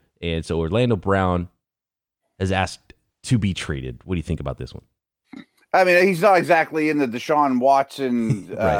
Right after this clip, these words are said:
Speaker 2: um, area of being able to demand trades.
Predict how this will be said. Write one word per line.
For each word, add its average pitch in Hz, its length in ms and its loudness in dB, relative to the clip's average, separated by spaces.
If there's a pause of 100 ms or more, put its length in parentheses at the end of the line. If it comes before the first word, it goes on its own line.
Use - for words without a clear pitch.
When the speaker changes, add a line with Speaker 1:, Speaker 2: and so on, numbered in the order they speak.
(100)
Speaker 2:
um, 98 360 -10 (300)
area 147 500 4
of 123 320 2
being 131 260 2
able 123 220 2
to 127 120 -10
demand 117 440 0
trades. 117 580 0